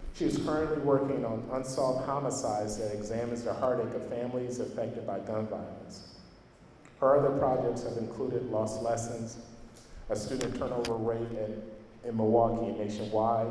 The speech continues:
Cultivating a Community that I mentioned, which is a neighborhood garden program dedicated to turning young boys into men, and a fifty-year ache,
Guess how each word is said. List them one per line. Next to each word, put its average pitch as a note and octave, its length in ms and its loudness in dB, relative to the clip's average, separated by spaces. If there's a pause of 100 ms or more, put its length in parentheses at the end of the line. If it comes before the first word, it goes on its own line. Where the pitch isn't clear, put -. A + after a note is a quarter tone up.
(440)
Cultivating A#2+ 560 2
a G#2 60 0
Community A#2+ 500 -4
that A2 220 2
I G#2+ 100 4
mentioned, A#2+ 600 -2 (380)
which C3 160 0
is B2 140 -2
a A#2 60 0
neighborhood B2 480 2
garden A#2+ 320 4
program A#2+ 380 2
dedicated A#2+ 540 0
to - 200 -6
turning A#2 320 -2
young A#2 160 0
boys A#2 340 2
into G#2 160 -2
men, A2+ 760 -2
and B2 80 0
a B2+ 60 0
fifty-year A#2+ 580 -2
ache, A#2 300 -2